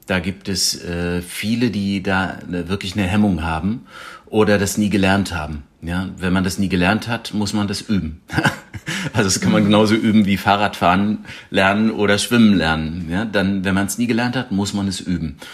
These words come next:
Speaker 1: Und muss sich immer wieder selbst reinwerfen, so schwer es fä-, auch fällt, um die eigenen Bedürfnisse und Wünsche,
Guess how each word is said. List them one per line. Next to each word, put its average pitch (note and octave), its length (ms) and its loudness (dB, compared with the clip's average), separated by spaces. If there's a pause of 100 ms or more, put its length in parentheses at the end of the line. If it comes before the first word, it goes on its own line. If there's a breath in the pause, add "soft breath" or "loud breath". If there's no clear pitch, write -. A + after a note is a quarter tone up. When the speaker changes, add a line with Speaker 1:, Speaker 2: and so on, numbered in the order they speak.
(280 loud breath)
Speaker 1:
Und G#2 100 2
muss G#2+ 160 4
sich A2 200 -4
immer C3+ 200 4
wieder A#2+ 180 4
selbst A#2 360 0
reinwerfen, G#2+ 580 4
so G2+ 120 -2
schwer C#3+ 300 -2
es - 140 -4
fä-, - 220 -10
auch G#2 160 -8
fällt, E2 500 -4 (400 loud breath)
um G#2+ 180 2
die A2 160 2
eigenen A#2 340 4
Bedürfnisse B2 640 0
und E2 200 -4
Wünsche, C3+ 600 0